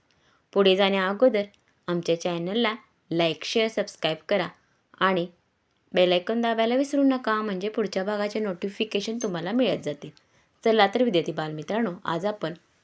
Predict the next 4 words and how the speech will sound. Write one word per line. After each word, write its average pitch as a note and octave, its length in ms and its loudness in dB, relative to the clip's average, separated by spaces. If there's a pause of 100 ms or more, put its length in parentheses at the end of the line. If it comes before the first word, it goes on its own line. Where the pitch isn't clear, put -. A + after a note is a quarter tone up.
(580)
भौमितिक A3+ 640 0
आकृत्यांची E3 600 -4 (120)
ओळख F#3+ 360 2 (340)
यामध्ये F3+ 420 -2